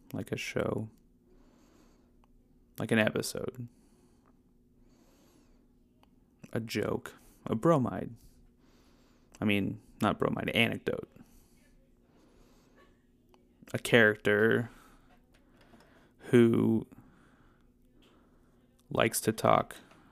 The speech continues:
but has nothing of value to say.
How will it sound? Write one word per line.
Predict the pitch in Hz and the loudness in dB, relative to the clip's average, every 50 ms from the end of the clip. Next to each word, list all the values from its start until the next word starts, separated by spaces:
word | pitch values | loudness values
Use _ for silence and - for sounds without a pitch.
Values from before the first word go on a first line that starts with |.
| _ _ - | _ _ -4
but | - 117 | 0 2
has | 123 113 107 - | 2 2 0 0
nothing | 107 110 113 - 107 104 - - | -4 -4 -4 -4 -6 -6 -6 -6
of | - 110 110 107 101 - 110 113 - - - _ _ _ _ _ _ _ _ _ _ _ _ _ _ _ _ _ _ _ - _ _ _ _ - _ _ _ _ _ _ _ _ _ _ _ - | -6 -4 -4 -2 -2 -4 -6 -10 -14 -20 -20 _ _ _ _ _ _ _ _ _ _ _ _ _ _ _ _ _ _ _ -20 _ _ _ _ -20 _ _ _ _ _ _ _ _ _ _ _ -12
value | 120 113 113 123 113 107 101 101 101 101 - - - - 117 - - - - - - | -10 -2 4 4 6 6 6 4 4 2 -2 -2 -4 -6 -8 -12 -18 -20 -20 -14 -8
to | - - - | -6 -6 -4
say. | - - - - | -2 -4 -4 -4